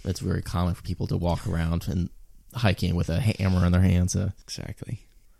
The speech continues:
Speaker 1: Now, by all accounts, it is widely believed by many who have looked into this case deeply and investigated it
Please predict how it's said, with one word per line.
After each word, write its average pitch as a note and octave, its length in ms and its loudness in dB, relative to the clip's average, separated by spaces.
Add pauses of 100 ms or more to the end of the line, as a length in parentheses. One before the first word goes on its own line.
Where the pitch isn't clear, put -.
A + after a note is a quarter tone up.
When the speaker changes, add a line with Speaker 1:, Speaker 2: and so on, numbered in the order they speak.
(280)
Speaker 1:
Now, G2+ 100 2
by A#2+ 160 6
all F3+ 160 6
accounts, G#2+ 420 4
it G#2 60 6
is F#2+ 120 2
widely G#2+ 320 4
believed F#2+ 320 2
by F#2+ 120 2
many F#2 440 4
who F#2 120 4
have F2+ 140 2
looked F#2 180 0
into F2+ 200 0
this F2 120 0
case F#2 360 2
deeply F2+ 960 2
and E2+ 300 2
investigated F#2 640 2
it F2 260 0